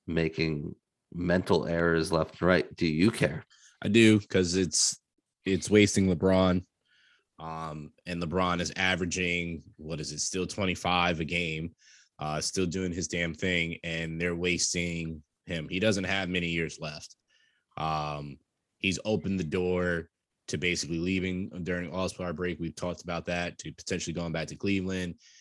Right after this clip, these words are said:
Speaker 2: and definitely going wherever Bronny goes when he's drafted. Um, I think he just,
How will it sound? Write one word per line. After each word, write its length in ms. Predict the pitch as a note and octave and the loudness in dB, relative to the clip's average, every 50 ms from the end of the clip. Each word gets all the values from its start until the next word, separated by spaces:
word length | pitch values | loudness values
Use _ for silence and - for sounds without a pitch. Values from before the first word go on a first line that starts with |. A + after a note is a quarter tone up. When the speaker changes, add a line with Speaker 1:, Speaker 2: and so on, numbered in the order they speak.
| _ _ - | _ _ -12
Speaker 2:
and 120 | F2 F2+ D#2+ | -10 -4 0
definitely 300 | G2+ F#2+ F#2 - F#2+ F#2 | 0 0 0 0 -2 -2
going 240 | E2+ F#2 F2+ F2 F2 | -2 -2 -4 -4 -4
wherever 320 | F2 F2 D#2 F2+ E2 F2 | -6 -4 -4 -4 -4 -6
Bronny 400 | D#2+ D2+ F2 F2 F2 E2+ E2+ D#2+ | -4 -4 -2 -2 -2 -2 -2 -4
goes 260 | E2 E2+ E2 D#2+ D2+ | -2 -2 -4 -4 -4
when 100 | E2 D#2+ | -8 -8
he's 140 | D#2+ D#2 D2+ | -8 -8 -8
drafted. 560 | - - D#2+ D#2+ D#2+ D#2+ - - - - D2+ - _ _ - - - _ _ - | -8 -6 -6 -6 -6 -8 -10 -14 -18 -18 -18 -20 _ _ -20 -20 -20 _ _ -4
Um, 680 | D#2+ E2+ E2 E2 D#2+ D#2+ D#2+ D#2 D#2 D#2 D2 D2 C#2 - _ _ _ _ _ _ _ _ _ _ _ _ _ _ _ _ _ _ _ - - | -2 0 2 2 2 0 0 -2 -2 -4 -6 -8 -10 -14 _ _ _ _ _ _ _ _ _ _ _ _ _ _ _ _ _ _ _ -10 -8
I 80 | G2+ F2 | -4 -2
think 180 | G2+ G#2+ G2+ | -2 0 0
he 80 | F#2+ F#2 | -2 -2
just, 500 | D#2+ G2 G2+ F#2 - - - - - | 0 2 2 4 4 4 2 0 -2